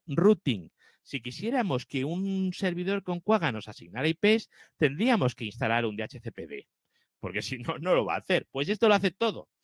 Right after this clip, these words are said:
Es simplemente bajaros la iso de router O S, de mikrotik punto com barra,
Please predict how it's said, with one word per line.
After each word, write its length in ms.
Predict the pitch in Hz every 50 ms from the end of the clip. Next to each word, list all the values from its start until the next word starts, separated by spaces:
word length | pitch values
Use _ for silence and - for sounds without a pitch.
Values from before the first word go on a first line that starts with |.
| _ - _ _ _ -
Es 200 | - 160 160 -
simplemente 600 | 190 175 160 160 160 180 202 196 - 208 196 151
bajaros 640 | 127 127 131 120 - - 170 160 135 123 110 - -
la 240 | 104 107 107 104 131
iso 320 | 151 151 - - 135 107
de 120 | 104 101
router 320 | 101 120 143 - - 139 123
O 80 | 127
S, 320 | 143 156 - - 233 247 196
de 120 | 107 113
mikrotik 480 | 107 107 101 98 98 92 - 139 131 _ -
punto 260 | 131 123 117 113 104
com 240 | 127 143 143 123 110
barra, 1500 | 117 117 113 113 113 117 113 110 110 113 113 113 104 104 104 104 104 104 104 104 104 104 101 98 98 95 90 87